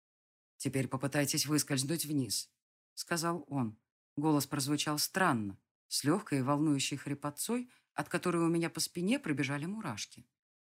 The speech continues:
«Не отклоняйтесь назад!» рявкнул волк и тут же добавил. «Шагните назад, так, чтобы ваша нога оказалась за моей.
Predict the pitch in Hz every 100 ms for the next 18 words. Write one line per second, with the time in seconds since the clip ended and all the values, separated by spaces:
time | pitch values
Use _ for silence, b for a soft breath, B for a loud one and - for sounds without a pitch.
0 | _ _ 113 131 - 160 170 170 165 151
1 | 170 151 147 113 - _ _ _ _ _
2 | - 170 156 - 170 160 160 240 247 -
3 | 170 147 180 175 202 185 139 113 104 -
4 | _ _ _ - - 147 147 139 135 127
5 | 120 117 104 _ _ - 135 - 139 147
6 | 151 160 151 156 208 175 139 143 156 151
7 | 156 170 170 127 101